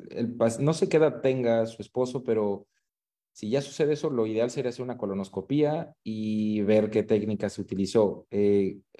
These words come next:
una complicación muy común es que los operan y les quitan literalmente todo, les hacen heridas muy grandes porque la técnica ne-, tiene sus indicaciones precisas. No podemos hacer, no podemos quitar mucho tejido,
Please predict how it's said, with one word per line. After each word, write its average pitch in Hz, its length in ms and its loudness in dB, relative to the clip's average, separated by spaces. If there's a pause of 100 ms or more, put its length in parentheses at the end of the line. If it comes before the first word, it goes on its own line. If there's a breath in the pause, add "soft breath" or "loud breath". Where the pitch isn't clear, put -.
(120)
una 143 300 -4
complicación 113 580 -4
muy 127 160 0
común 135 340 -2
es 127 140 -6
que 113 100 -6
los 98 200 -8
operan 151 500 2 (720 soft breath)
y 110 80 -2
les 98 180 -2
quitan 127 460 0
literalmente 107 640 0
todo, 131 420 -2 (120)
les 98 180 -10
hacen 107 220 -2
heridas 101 320 4
muy 104 240 2
grandes 120 420 2
porque 98 260 -8
la 95 160 -2
técnica 113 520 -2 (180)
ne-, 101 260 -4 (120)
tiene 127 240 4
sus 110 240 -4
indicaciones 104 500 -4
precisas. 110 640 0 (540 soft breath)
No 123 180 0
podemos 123 280 2
hacer, 110 240 -2
no 117 100 -2
podemos 123 240 -2
quitar 110 460 -4
mucho 127 380 -4
tejido, 131 640 -2